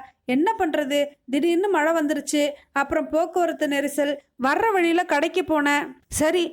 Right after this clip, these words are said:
நான் குளிச்சுட்டு வந்துடுறேன். சூடா பாய் கடை பிரியாணி வாங்கிட்டு வந்திருக்கேன், சாப்பிடுமா" என்றாள் சந்தியா. குளித்து முடித்துவிட்டு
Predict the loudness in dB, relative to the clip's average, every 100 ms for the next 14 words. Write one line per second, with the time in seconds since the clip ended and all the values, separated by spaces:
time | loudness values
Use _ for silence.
0 | -8 -2 -2 0 0 0 0 0 0 0
1 | 0 0 -4 -8 0 2 2 2 0 0
2 | 0 -2 0 2 2 2 2 0 0 0
3 | 0 -2 -2 -2 -6 -12 -2 0 0 0
4 | 0 2 0 -4 -10 -2 0 2 0 0
5 | 0 -2 0 0 0 -4 _ -2 0 0
6 | 0 0 0 0 -2 0 0